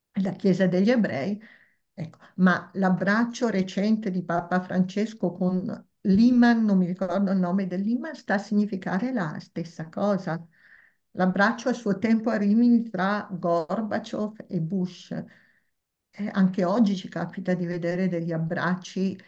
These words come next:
eh, che, che, che, che, che vanno oltre l'identità, eh, d-, personale, no? Di chi li pratica, che, eh, diventano tramite di una volontà più o meno sincera di abbraccio addirittura tra popoli,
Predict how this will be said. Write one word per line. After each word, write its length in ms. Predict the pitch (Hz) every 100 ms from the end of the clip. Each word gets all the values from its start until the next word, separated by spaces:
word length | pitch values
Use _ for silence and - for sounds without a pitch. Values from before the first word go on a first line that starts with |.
| _ _ _
eh, 340 | - - - -
che, 280 | - - 160
che, 500 | 196 170 175 123 -
che, 200 | - - -
che, 220 | - 156 -
che 160 | -
vanno 360 | 190 202 208 226
oltre 320 | 302 - 247
l'identità, 960 | 240 208 196 208 196 214 220 202 214 214 - _ _
eh, 480 | 190 175 175 170 170
d-, 600 | 165 165 - 147 151 175
personale, 880 | 170 196 - - 196 196 196 180 170
no? 280 | 165 185 202
Di 200 | 170 185
chi 160 | - 208
li 160 | 208
pratica, 720 | 214 175 185 180 180 160 175 180 - _ _ _ _ _ _
che, 840 | 196 190 185 - 175 180 180 190
eh, 100 | 165
diventano 760 | 180 190 202 208 214 214 208
tramite 800 | - 196 190 202 226 226 262 269
di 80 | 190
una 400 | 196 190 180 180 -
volontà 720 | 160 202 190 185 - 214 226
più 160 | -
o 20 | 180
meno 260 | 190 196
sincera 460 | 196 196 180 202 247
di 100 | 214
abbraccio 460 | 165 160 170 185 220
addirittura 640 | 202 180 165 165 208 226
tra 220 | 233 160
popoli, 600 | 160 - 170 226 - 170